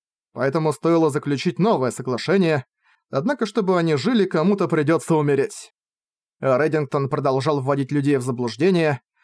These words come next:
В этом он был настоящим талантом, чем, собственно, и представлял для Шиена определённую ценность.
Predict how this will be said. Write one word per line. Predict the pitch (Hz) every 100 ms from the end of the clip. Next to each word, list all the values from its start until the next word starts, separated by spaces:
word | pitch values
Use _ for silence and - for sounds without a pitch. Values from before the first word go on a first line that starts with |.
| _ _ -
В | 123 143
этом | 233 226
он | 196 160
был | 180
настоящим | 165 139 147 143 - 127
талантом, | 120 147 208 175 160 135 - _ _ _
чем, | - - 156 135
собственно, | 156 139 156
и | 151
представлял | 139 135 - 139 160 233
для | 127 131
Шиена | 123 123 120 165
определённую | 226 285 160 143 131 139
ценность. | 131 165 139 120 - - -